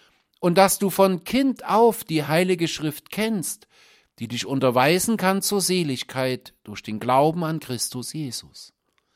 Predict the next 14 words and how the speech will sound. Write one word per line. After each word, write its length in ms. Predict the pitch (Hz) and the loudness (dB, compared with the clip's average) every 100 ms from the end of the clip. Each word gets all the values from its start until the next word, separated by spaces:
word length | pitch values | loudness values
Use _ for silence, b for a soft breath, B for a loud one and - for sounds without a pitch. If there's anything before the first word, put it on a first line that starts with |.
| _ _ _ _ | _ _ _ _
Denn 200 | 107 110 - | -10 -10 -2
alle 300 | 160 214 175 | 0 2 0
Schrift, 460 | - - 104 - - | -2 -6 -10 -10 -4
von 180 | 143 | 0
Gott 240 | 147 220 - | 4 2 2
eingegeben, 720 | 190 226 226 151 147 135 - | 0 0 0 -2 -2 -4 -4
ist 300 | 202 202 - | -4 -6 -2
Nütze 460 | 165 240 - 180 139 | 0 0 0 -4 -2
zur 220 | - 139 | -2 0
Lehre, 500 | 143 165 151 139 113 b b b b b b | 0 0 -2 -4 -6 b b b b b b
zur 220 | - 123 | -8 -6
Zurechtweisung, 1000 | - 147 175 185 - 127 131 123 - 98 - | 0 2 4 2 -4 -4 -4 -4 -8 -12 -6
zur 280 | - 185 - | -2 -2 0
Besserung, 640 | 180 196 180 151 160 147 | 0 2 0 2 0 -2